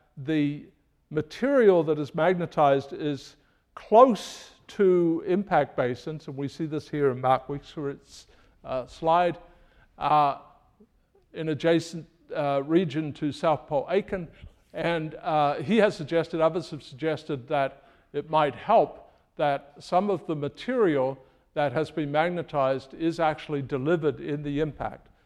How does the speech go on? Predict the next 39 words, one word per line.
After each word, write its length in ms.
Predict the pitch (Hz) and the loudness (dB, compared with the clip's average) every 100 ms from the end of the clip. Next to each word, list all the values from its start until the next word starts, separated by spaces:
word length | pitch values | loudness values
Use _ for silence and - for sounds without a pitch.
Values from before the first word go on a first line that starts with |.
| _ | _
so 140 | 156 135 | -4 -2
that 200 | 143 - | -4 -4
you 100 | 123 | -6
can 100 | 135 | -4
get 180 | 139 | -6
higher 280 | 113 143 127 | 0 0 0
magnetization. 1000 | 123 127 123 110 131 107 120 113 - - - _ _ _ _ _ _ _ _ _ _ _ _ _ _ _ - | 0 -2 -4 -6 -6 -6 -6 -8 -10 -18 -20 _ _ _ _ _ _ _ _ _ _ _ _ _ _ _ -4
But 120 | 160 | -2
the 60 | 160 | 4
main 260 | 202 269 | 6 8
issue 300 | 226 - 202 | 6 4 -2
with 200 | 170 156 | -2 -2
the 60 | 147 | 0
moon, 420 | 185 202 175 156 - _ _ _ _ - _ _ _ _ | 6 6 6 -2 -14 _ _ _ _ -20 _ _ _ _
possibly 460 | - 214 - 196 196 | 4 4 4 -2 -2
the 80 | 139 | 2
biggest 360 | 196 - - | 0 0 -2
puzzle 360 | - 214 147 120 | 4 4 4 -2
among 400 | 131 143 147 131 _ _ - | 2 0 0 -4 _ _ -2
planetary 500 | 156 160 143 147 127 | 0 0 -2 -4 0
bodies, 460 | 143 143 139 127 | 4 4 2 -4
is 180 | 135 120 | -8 -6
how 200 | 147 151 | 0 2
to 100 | 143 | 2
have 160 | 143 - | -2 -4
the 60 | |
dynamo 440 | 135 135 131 120 117 | -2 -2 0 -4 -6
work 340 | 117 127 127 | -2 -4 -4
for 100 | 135 | -10
many 280 | 127 131 123 - _ - | -6 -6 -8 -12 _ -4
hundreds 340 | 147 135 - | -4 -4 -8
of 100 | 127 | -6
millions 300 | 135 123 107 | -4 -4 -6
of 100 | - | -2
years. 240 | 226 190 156 | 4 4 4
And 100 | 156 | -2
it 100 | - | 0
could 200 | 240 240 | -2 2
be 240 | 175 | 2